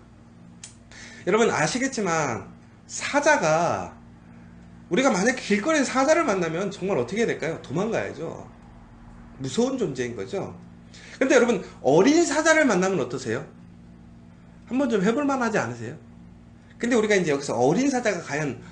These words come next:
어디까지가 어린 사자냐가 참 중요한 것 같아요. 이렇게 우리가 보통 한 이 년 정도를 크면 이제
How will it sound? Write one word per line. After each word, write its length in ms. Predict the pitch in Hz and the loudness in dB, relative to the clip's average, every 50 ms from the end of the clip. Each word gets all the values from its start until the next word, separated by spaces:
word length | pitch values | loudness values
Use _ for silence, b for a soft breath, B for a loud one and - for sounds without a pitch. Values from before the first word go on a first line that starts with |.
| B B B B B | B B B B B
어디까지가 880 | 107 123 147 180 180 247 262 254 - - 254 233 202 208 208 214 190 | 0 2 2 2 2 0 -4 -4 0 2 2 2 2 2 2 4 4
어린 220 | 147 147 170 190 180 | 4 4 4 2 0
사자냐가 480 | 180 180 180 160 - - 175 175 175 | -2 -2 -4 -4 -2 -2 -2 0 -2
참 240 | 180 - - 202 147 | -4 -4 -4 -4 -4
중요한 340 | - - 139 160 160 156 147 | -4 -4 -4 -4 -4 -4 -4
것 120 | 127 110 | -8 -8
같아요. 280 | - - 95 - - 98 | -8 -8 -8 -8 -10 -12
이렇게 180 | 98 - - 110 | -12 -10 -8 -6
우리가 300 | 120 127 123 120 120 B B B B B B B B B | -4 -2 -2 -2 -4 B B B B B B B B B
보통 560 | 170 190 190 - 220 220 202 202 190 185 175 - | 2 2 2 2 2 2 4 4 4 2 2 0
한 200 | 208 190 139 B B B B - | -2 -2 -4 B B B B -4
이 220 | 147 160 185 226 | -2 0 2 2
년 200 | 254 285 294 285 | 2 4 2 4
정도를 720 | 262 254 226 214 196 185 180 175 160 165 202 254 - - - - - - - - - - - - - - - - - - - - - | 4 2 2 2 2 0 0 2 2 2 2 2 0 -4 -10 -16 -20 -20 -20 -20 -20 -20 -20 -20 -20 -20 -20 -20 -20 -20 -20 -20 -16
크면 400 | - - - 294 294 277 247 202 | -14 -8 -4 -2 0 2 2 2
이제 220 | 165 156 147 143 | 2 2 2 0